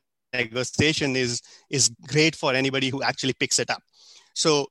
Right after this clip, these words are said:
during my M B A program, I first had a m-, module on leadership and influencing. And then the influencing bit stuck in the back of my head for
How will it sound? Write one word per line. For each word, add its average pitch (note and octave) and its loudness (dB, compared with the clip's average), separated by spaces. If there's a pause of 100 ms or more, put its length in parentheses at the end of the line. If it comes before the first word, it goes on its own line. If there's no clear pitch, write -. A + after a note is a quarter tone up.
(140)
during F3 2
my D3+ 0
M D3 0
B C#3 0
A C#3 -6
program, C3 -2
I B2 -2 (580)
first D#3+ 2
had D#3 2 (220)
a B2+ 0 (100)
m-, C3 -6 (100)
module D#3 -2
on C#3 0
leadership C3 -2
and C3 -4
influencing. A2 -6 (520)
And C#3+ 0
then D3 0
the D3+ -4
influencing E3 -2
bit C3+ -2
stuck - 2
in B2 -6
the B2 -10
back C3+ 0
of C#3+ -8
my C3 -2
head B2+ -4
for B2 -2